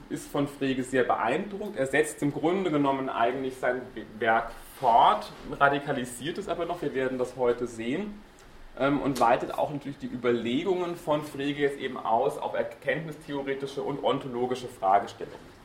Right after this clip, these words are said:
Also Frege, das haben wir das letzte Mal ja auch gesehen, war in seinen Ansprüchen relativ bescheiden. Also er hat ja nie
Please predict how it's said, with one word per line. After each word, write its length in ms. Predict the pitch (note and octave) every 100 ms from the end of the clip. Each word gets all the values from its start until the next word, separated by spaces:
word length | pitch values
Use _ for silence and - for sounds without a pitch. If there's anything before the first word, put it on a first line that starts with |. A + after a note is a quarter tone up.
| - - - - - -
Also 160 | F#2+ A#2+
Frege, 420 | - C3+ E3+ G3
das 120 | -
haben 100 | D3+
wir 80 | D3+
das 60 | D3
letzte 220 | C#3 C#3+
Mal 140 | C3+
ja 100 | C#3
auch 140 | - -
gesehen, 440 | B2+ C3 D3+ D3+
war 320 | A#2 A#2+ D3+
in 120 | C3+ C3
seinen 200 | B2 B2
Ansprüchen 680 | A2+ F3 - - E3 - D3+
relativ 640 | C3 D3 D3 - C3 -
bescheiden. 640 | C3 - A#2+ A2+ B2 E2+ E2+
Also 160 | F#2
er 140 | G#2+ A#2+
hat 160 | B2
ja 60 |
nie 80 | B2